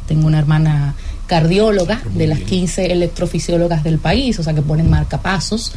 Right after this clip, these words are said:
Speaker 1: y conozco, eh, el tema de la salud cardiovascular.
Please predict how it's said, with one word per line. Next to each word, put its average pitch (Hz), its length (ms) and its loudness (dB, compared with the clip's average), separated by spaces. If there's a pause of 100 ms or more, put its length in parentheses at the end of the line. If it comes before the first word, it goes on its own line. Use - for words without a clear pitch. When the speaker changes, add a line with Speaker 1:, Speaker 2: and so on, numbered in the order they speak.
(460)
Speaker 1:
y 226 140 2
conozco, 208 840 0 (200)
eh, 151 460 2 (840)
el 185 180 0
tema 196 400 0
de 180 100 0
la 160 120 2
salud 165 340 0 (100)
cardiovascular. 151 760 -2